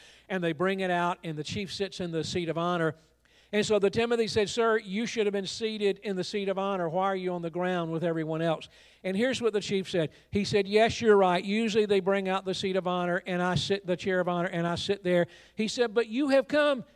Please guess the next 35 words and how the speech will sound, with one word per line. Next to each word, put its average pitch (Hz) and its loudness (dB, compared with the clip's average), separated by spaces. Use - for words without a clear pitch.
and 226 -2
you 233 2
have 214 0
told 302 0
us 320 0
about," 277 2
Chris, 254 0
"the 220 8
King 302 0
of 294 8
all 294 8
kings, 294 -4
the 233 4
Lord 269 8
of 254 6
all 262 4
lords, 254 6
who, 214 0
who 254 4
was 233 2
sacrificed 233 2
for 208 2
me." 240 0
And 254 4
he 240 0
said, 240 0
"I 262 6
have 262 6
accepted 269 2
him, 233 2
and 214 0
from 226 2
this 285 2
day 277 6
forward, 262 6